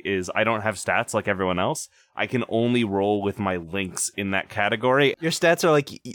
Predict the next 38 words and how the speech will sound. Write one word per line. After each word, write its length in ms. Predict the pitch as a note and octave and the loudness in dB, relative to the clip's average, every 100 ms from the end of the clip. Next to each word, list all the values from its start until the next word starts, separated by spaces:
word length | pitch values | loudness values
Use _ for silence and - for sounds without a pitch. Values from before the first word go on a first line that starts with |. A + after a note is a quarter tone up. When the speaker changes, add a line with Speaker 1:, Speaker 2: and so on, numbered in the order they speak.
| - | -8
Speaker 2:
the 240 | B2 C3 | 2 4
link 400 | A#2+ C3 C3+ B2 - | 4 4 2 0 0
of 160 | B2+ | 2
that 200 | B2 A#2 | 4 2
category 720 | - B2+ A#2 A#2+ A#2 A#2 A2+ A2 | 2 2 2 4 4 6 4 2
minus 680 | A2+ A#2 A#2 A2+ G#2+ - | 2 2 2 0 -2 -6
one 560 | - A2+ A2+ A2+ C3 C#3+ | -8 0 2 4 4 2
or 140 | C#3 | 2
something, 460 | C#3+ D#3 D3+ E3 D#3 | 2 0 2 2 4
right? 260 | D3+ D#3+ C#3 | 4 2 0
Speaker 1:
Yes, 380 | A#2 A2 - - | -4 -4 -6 -2
yes. 340 | A2 F#2 - - _ | 0 0 -2 -10 _
The 100 | B2 | 0
ma-, 160 | B2+ C3+ | 2 2
the 80 | B2+ | 0
Speaker 2:
Okay. 120 | A#2 | 2
Speaker 1:
feature 360 | F3 F3 C#3 A#2 | 0 0 2 2
of 160 | G2 | 2
it 180 | F#2 F2+ - | 0 -2 0
is, 260 | F#2+ F#2 | 0 0
uh, 260 | G2+ F#2 F#2 - | 0 0 0 -4
your 120 | - A2+ | -8 -2
stats 280 | C#3+ D3 | -2 -2
are 40 | C#3+ | -2
equal 260 | B2+ C3 | -2 -2
to 80 | B2+ | 0
l-, 260 | A2 G2 G#2 | 0 0 -2
your 220 | A2 G2+ F#2 | -2 -2 0
links 340 | A2+ D3 - | -2 -2 -2
minus 380 | G2+ G2+ G#2 - | -2 0 -2 -4
one. 180 | E2 B1 | -8 -8
A 60 | - | -8
stat 320 | - B2+ A#2+ | -2 -2 0
cannot 240 | B2+ A2 A2 | -2 -2 0
go 120 | F2 | 0
higher 220 | G2+ F#2+ | 2 0
than 180 | F2 F#2 | -2 -6
three. 340 | C3 D3 F#3 | -6 -8 -8